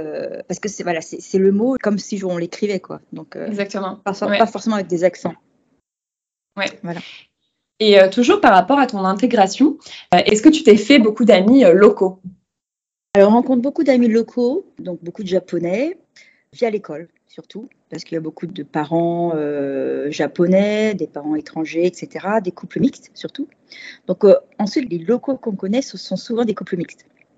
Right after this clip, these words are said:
Speaker 1: Donc, soit le papa japonais, soit la maman japonaise.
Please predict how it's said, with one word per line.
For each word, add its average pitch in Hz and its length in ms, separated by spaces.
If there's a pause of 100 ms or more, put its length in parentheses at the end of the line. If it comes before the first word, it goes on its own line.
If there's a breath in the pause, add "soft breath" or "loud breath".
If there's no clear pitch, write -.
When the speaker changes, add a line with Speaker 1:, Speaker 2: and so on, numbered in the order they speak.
(140)
Speaker 1:
Donc, 147 180
soit 196 160
le 180 80
papa 170 300
japonais, 170 500
soit 170 160
la 160 100
maman 156 200
japonaise. 160 540